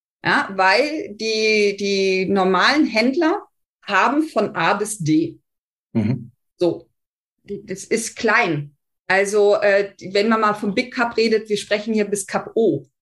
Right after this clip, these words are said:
Speaker 2: Mhm.
Speaker 1: Das ist halt nur so ein kleiner Prozentsatz.
Speaker 2: Mhm.
Speaker 1: Und da spielt halt auch noch, und das ist halt so das Thema, es geht mir, mir nicht nur um B Hs, es geht auch darum, wie reden wir über Brust. Ne? Allein schon, wie viele Synonyme es gibt, wo Frauen sich einfach unwohl fühlen.
Speaker 2: Mhm.
Speaker 1: Ich mach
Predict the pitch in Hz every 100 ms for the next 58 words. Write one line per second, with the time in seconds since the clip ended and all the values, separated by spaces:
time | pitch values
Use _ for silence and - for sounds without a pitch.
0 | _ _ - 120 117 - 202 - - 208
1 | 208 220 208 220 240 233 214 214 214 -
2 | 202 214 233 233 170 - - - _ -
3 | 123 107 127 - _ _ - 220 196 202
4 | 254 - 269 240 240 226 - 220 226 220
5 | 208 202 208 233 240 214 208 196 - 247
6 | 233 185 - 208 - 202 202 214 233 233
7 | 214 208 208 196 190 180 185 247 - -
8 | 208 208 208 185 190 196 190 - - _
9 | - 190 190 175 180 185 226 269 262 220
10 | 196 190 - 196 196 180 - - 175 170
11 | - - 170 220 202 202 214 240 247 214
12 | 202 208 208 214 196 208 202 214 311 311
13 | - - - 240 - - 202 - 180 208
14 | 233 233 - 196 190 - 262 330 202 170
15 | - 151 151 147 117 101 104 110 160